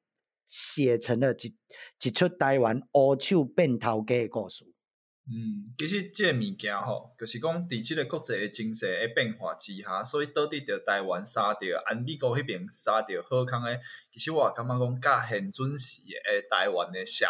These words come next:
Speaker 2: 会状况真共款啊。
Speaker 1: 是。
Speaker 2: 因为即摆嘛是中美咧对峙嘛，所以历史拢共款，因咧对峙的这个情形之下，订单就来啊。但我是感觉讲吼，
Speaker 1: 嗯。
Speaker 2: 美国人嘛是真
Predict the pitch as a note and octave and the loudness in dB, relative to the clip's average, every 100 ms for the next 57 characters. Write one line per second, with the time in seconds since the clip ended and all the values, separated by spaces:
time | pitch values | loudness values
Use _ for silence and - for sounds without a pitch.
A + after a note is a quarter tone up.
0 | F#2 F2+ - F2 - B2 G2 - _ _ | 0 -4 -6 -10 -2 -2 -2 -8 _ _
1 | _ _ - B2 A2+ A2+ F2 - - C#3 | _ _ 0 4 4 2 -2 -4 0 4
2 | A2+ G2 B2 - - _ - C3 G#2 B2+ | 4 0 -12 -16 -18 _ -8 -6 -4 -2
3 | B2 A2+ G#2 - D3+ D3+ A#2+ G#2 G#2 - | 0 0 0 -4 0 2 2 0 0 2
4 | C3+ G#2 A2+ C3 G#2+ - A#2+ F#2 - C3 | 2 2 2 2 0 0 -2 -6 -10 -4
5 | D3+ D3+ A2+ - D3 C3+ C3+ - F3 C3 | -2 0 0 -2 0 -2 -2 -2 0 0
6 | A#2+ A#2 C3 - C3+ A#2 - A#2 G#2 G#2 | 0 -2 -4 -2 -2 0 -2 0 0 -2
7 | - B2+ G#2 - G2+ G2+ F2+ G2 G2 F#2+ | -4 -2 -2 -4 -8 -8 -10 -10 -8 -4
8 | F#2+ F#2+ - _ - - - C3 A#2+ G2 | -4 -4 -10 _ -2 0 2 2 2 0
9 | - - - - - _ C3 C3 F#3+ C#3+ | -2 -2 -8 -10 -16 _ 2 4 6 6
10 | A#2+ E3+ E3+ E3 E3 C#3+ A2 - - _ | 6 6 4 4 4 4 2 -2 -20 _
11 | G#3+ G#3+ E3+ B2+ G#2 B2+ - B2 | 2 6 6 4 0 -2 -2 2